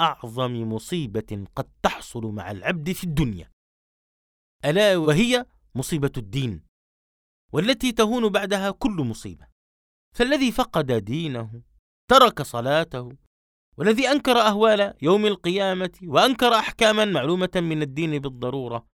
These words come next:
حقيقته أنه ميت في ميزان الشرع، ليس حيا.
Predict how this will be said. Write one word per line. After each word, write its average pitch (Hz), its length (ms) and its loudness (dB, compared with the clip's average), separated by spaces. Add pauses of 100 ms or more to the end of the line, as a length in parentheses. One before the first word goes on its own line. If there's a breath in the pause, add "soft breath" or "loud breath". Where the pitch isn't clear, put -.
(420)
حقيقته 190 920 0
أنه 135 380 -2
ميت 165 720 -2 (720)
في 240 240 2
ميزان 214 560 4
الشرع، 190 680 2 (200)
ليس 285 200 2
حيا. 180 640 -4